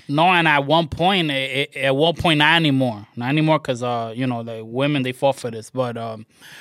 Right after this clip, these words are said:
at one point, they, you know, they will hire, they will hire females because they know they could do the work for less because it, it's, it's not,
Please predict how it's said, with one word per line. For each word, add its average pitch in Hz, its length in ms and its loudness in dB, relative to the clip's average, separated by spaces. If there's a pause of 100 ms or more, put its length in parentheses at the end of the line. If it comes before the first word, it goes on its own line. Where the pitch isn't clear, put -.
(160)
at 135 120 2
one 147 160 4
point, 170 220 2
they, 160 60 4 (120)
you 175 120 2
know, 160 100 4
they 143 60 4
will 151 160 4
hire, 156 360 4 (160)
they 131 160 -2
will 147 160 2
hire 151 240 2
females 165 440 2
because 131 400 -4 (400)
they 147 160 2
know 170 220 6
they 160 120 4
could 160 180 0
do 160 140 4
the 151 100 6
work 160 280 4
for 139 240 0
less 143 480 2
because 131 380 -2
it, 135 160 -4
it's, 135 180 -4
it's 135 180 -2
not, 151 480 4